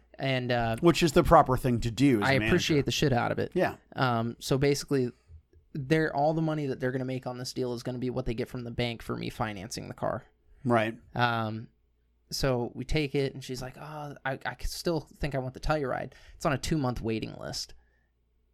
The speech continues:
Speaker 1: And he's like, "It's the same car, dude." He's like, "Do you just want a higher trim package?" And I'm like, "I think that's what it is." So he's like, "Okay, so I'll just get you the fucking Limited. Problem solved."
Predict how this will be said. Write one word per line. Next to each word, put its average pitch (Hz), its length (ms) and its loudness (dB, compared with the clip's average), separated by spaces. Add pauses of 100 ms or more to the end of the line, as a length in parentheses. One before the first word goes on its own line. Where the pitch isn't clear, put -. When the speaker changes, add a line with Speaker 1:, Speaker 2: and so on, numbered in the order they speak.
Speaker 1:
And 135 160 0
he's 135 160 -4
like, 120 160 -8
"It's 127 120 -8
the - 60 -10
same 165 280 -4
car, 147 260 -4
dude." 110 200 -8
He's 123 180 -6
like, 123 180 -8
"Do 131 80 -6
you 131 40 -4
just 135 140 -8
want 135 120 -4
a 131 40 -10
higher 139 220 -4
trim 131 200 -8
package?" 135 380 -4
And 131 80 -8
I'm 123 80 -8
like, 120 160 -8
"I 131 40 -2
think 160 200 0
that's 131 180 -4
what 127 140 -2
it 123 100 -4
is." 131 220 -2
So 131 100 -4
he's 131 140 -4
like, 131 100 -4
"Okay, 147 320 -2 (460)
so - 100 -6
I'll 131 80 0
just 139 140 -6
get 139 160 -2
you 139 80 -2
the 123 80 -4
fucking 123 320 -4
Limited. 139 420 -2 (480)
Problem 135 260 -2
solved." 170 440 -4